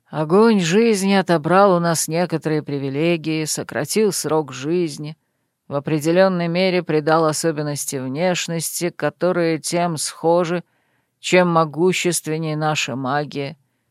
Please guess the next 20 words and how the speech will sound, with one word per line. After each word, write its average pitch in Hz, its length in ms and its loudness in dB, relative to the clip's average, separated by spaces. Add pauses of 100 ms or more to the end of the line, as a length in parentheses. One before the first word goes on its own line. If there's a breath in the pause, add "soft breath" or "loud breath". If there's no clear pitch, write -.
(180)
и 156 160 -6
чем 202 340 4
ближе 175 480 2
мы 185 160 -2
по 139 160 -4
силе 160 380 -2
к - 40 -20
своему 151 440 -4
Создателю. 143 840 -4 (1120)
Одновременно 165 760 2
с - 140 -2
этим 175 400 0
огонь 165 400 2
изменил 160 520 -2
наш 160 280 -2
образ 156 320 0
жизни, 135 720 -8 (480)
значительно 160 760 0
увеличил 156 420 0
возможности, 147 960 -2